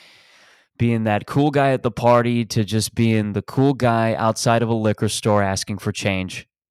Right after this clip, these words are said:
You'd be walking into a Walmart and he would just be standing by the door, just with an empty Tupperware case. He's like, "I'm selling cookies."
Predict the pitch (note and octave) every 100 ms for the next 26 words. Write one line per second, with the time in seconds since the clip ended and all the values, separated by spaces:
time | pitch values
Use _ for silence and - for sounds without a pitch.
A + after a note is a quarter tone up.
0 | _ _ _ _ _ _ _ _ _ _
1 | _ _ _ - A2 A2 G#2+ A2+ A#2+ A#2+
2 | A#2 G#2+ G2+ F#2+ G#2 A2+ G#2+ G#2+ G#2+ G#2
3 | G#2 G#2+ G2 G#2 G#2+ - - A#2 A2+ G#2+
4 | G2+ G2+ F2 G#2+ G#2 G2+ G2 _ _ _
5 | _ _ _ - G#2 A2+ G#2+ G#2+ A2+ A#2
6 | A#2 G2+ - G#2+ A2+ G2+ G#2 G#2 G2 -
7 | A2 G2 G2 - - _ _ _ _ _
8 | _ _ _ _ _ _ _ _ _ A#2+
9 | F#2+ G#2+ G#2 A2 G#2+ C#3+ C#3+ C#3 B2+ D3
10 | B2+ G#2+ F2+ - -